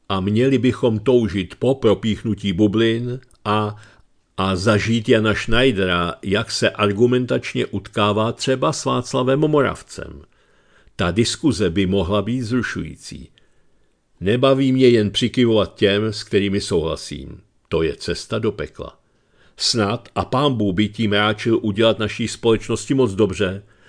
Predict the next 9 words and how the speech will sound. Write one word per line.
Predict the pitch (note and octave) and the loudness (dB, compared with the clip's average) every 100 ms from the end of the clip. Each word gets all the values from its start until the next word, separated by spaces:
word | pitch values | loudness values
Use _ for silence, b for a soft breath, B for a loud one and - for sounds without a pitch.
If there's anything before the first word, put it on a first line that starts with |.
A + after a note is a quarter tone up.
| b | b
snad | - - A2 | -6 0 2
budou | G2+ D3+ B2+ A2 | 4 6 8 6
mezi | G#2 A#2 A2 - | 4 4 2 2
akcemi | A2 - - B2+ C3 | -2 -4 -2 0 0
korzovat | - A#2 A2+ G#2+ A#2+ A#2+ - | 2 2 4 2 0 0 0
alespoň | G2+ A2+ - C3 A2 | 2 2 0 0 0
návštěvníci, | G2+ F#2+ - A2+ G#2 G#2+ G#2+ - A2 | 0 -2 -2 -4 -4 -4 -6 -6 -6
studenti | - - A2+ A2 A#2+ B2 G#2+ | -6 -6 0 0 0 -4 -2
žurnalistiky, | A2 G2 G2 G2 - A2 G#2+ G#2 G2+ | 0 0 0 -4 -6 -8 -8 -8 -8